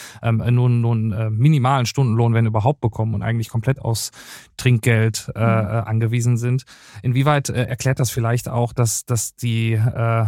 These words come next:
Speaker 1: Kündigungswelle dort sehr viel größer ausfällt, als das hier in Europa der Fall ist, auch wenn wir hier die Effekte natürlich auch sehen können?
Speaker 2: Ich glaub, das spielt definitiv eine Rolle, einfach wie die Sicherheitsstrukturen, die sozialen sind. Ähm,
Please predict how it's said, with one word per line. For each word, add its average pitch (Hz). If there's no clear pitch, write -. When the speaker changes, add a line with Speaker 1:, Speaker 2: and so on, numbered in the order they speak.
Speaker 1:
Kündigungswelle 117
dort 120
sehr 127
viel 131
größer 120
ausfällt, 107
als 110
das 117
hier 120
in 107
Europa 110
der 107
Fall 104
ist, 104
auch 110
wenn 113
wir 110
hier 113
die 110
Effekte 113
natürlich 110
auch 107
sehen 104
können? 107
Speaker 2:
Ich -
glaub, 196
das 247
spielt 196
definitiv 190
eine 190
Rolle, 170
einfach 185
wie 185
die 185
Sicherheitsstrukturen, 170
die 185
sozialen 160
sind. 156
Ähm, 170